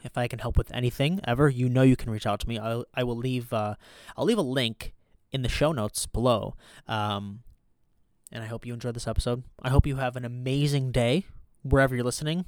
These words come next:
whenever you're listening to this. If it's the morning, I hope you have a great day coming up. Hope you have a great night. Um, I hope you had a great day if you already listened to this. And, uh, yeah, I will see you guys in the next episode. Thank you for ten episodes so far. And, uh, here's to the next ten. So, with that being said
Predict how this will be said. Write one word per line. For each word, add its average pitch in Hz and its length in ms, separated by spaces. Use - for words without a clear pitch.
whenever 131 300
you're 135 60
listening 139 220
to 139 60
this. 151 160
If 127 80
it's 120 120
the 120 100
morning, 127 360
I 127 40
hope 123 100
you 127 80
have 117 60
a 117 40
great 117 320
day 120 240
coming 147 240
up. 196 180
Hope - 140
you 127 40
have 113 120
a - 20
great 117 300
night. 120 240
Um, 110 260
I 135 60
hope 180 160
you 170 60
had 139 120
a 131 40
great 127 320
day 147 400
if - 160
you 151 60
already 135 180
listened 131 280
to 143 60
this. 180 240
And, 123 380
uh, 127 360
yeah, 147 280
I 127 100
will 151 80
see 156 140
you 156 60
guys 131 180
in 135 40
the 127 120
next 123 140
episode. 156 340
Thank 139 260
you - 60
for 131 100
ten 127 220
episodes 120 320
so 117 140
far. 110 340
And, 113 320
uh, 107 220
here's - 300
to 127 60
the 120 60
next 113 240
ten. 120 300
So, 107 260
with 123 80
that 123 100
being 123 140
said 117 260